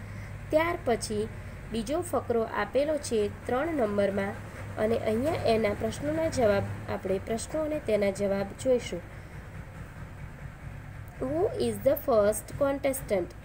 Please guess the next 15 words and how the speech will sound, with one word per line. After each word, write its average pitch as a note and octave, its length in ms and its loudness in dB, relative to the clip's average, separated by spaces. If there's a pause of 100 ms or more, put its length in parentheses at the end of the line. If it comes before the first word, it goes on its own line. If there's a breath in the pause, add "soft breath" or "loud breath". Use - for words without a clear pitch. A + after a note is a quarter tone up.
પ્રથમ B3+ 400 2 (100)
contestant A3 760 0 (120)
કોણ F#3+ 360 6
છે? A#3 360 0 (480 loud breath)
તો A3 100 0
નંદિતા G#3+ 560 2
ગોસાઈ G3+ 680 2
is D4+ 280 -2 (200)
the G#3 100 6 (200)
first G3 480 2
contestant. C#4 600 -2 (800 loud breath)
How E4 160 -2 (180)
much A3 300 2 (140)
time D#4 400 0
did G#3 220 0